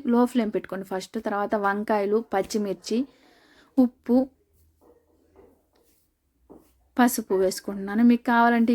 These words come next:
ఇంకొంచెం పచ్చిమిరపకాయలు యాడ్ చేసుకోవచ్చు. ఈ కొంచెం కారం ఎక్కువ ఉన్నాయని నేను ఒక త్రీ యాడ్ చేశాను, నాకు సరిపోయేంత. మీకు కావాలంటే ఇంకొంచెం యాడ్ చేసుకోవచ్చు. Already మనం చింతపండు నానబెట్టుకున్నాం, దాన్ని రసం తీసుకొని దీంట్లో పోసేసుకోవాలి.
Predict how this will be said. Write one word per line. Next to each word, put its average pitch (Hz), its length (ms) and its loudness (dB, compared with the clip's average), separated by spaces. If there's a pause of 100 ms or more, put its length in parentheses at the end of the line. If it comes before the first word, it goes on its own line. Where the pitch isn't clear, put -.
ఇంకొంచెం 220 400 0
పచ్చిమిరపకాయలు 214 580 -4
యాడ్ 196 180 -6
చేసుకోవచ్చు. 196 440 -4
ఈ 208 40 -2 (100)
కొంచెం 214 220 0 (100)
కారం 214 340 2
ఎక్కువ 208 240 -4
ఉన్నాయని 202 400 -4
నేను 208 160 -4
ఒక - 160 -12
త్రీ 208 120 0 (120)
యాడ్ 202 220 -2
చేశాను, 190 320 -4 (100)
నాకు 196 180 -8
సరిపోయేంత. 190 600 -6 (480)
మీకు 233 180 2
కావాలంటే 233 300 6
ఇంకొంచెం 220 440 0
యాడ్ 190 220 -4
చేసుకోవచ్చు. 196 400 -6 (100)
Already 240 360 2
మనం 233 200 2
చింతపండు 226 400 0
నానబెట్టుకున్నాం, 196 640 -8
దాన్ని 214 220 -2
రసం 220 240 0 (100)
తీసుకొని 208 400 0 (440)
దీంట్లో 226 320 4
పోసేసుకోవాలి. 190 760 -2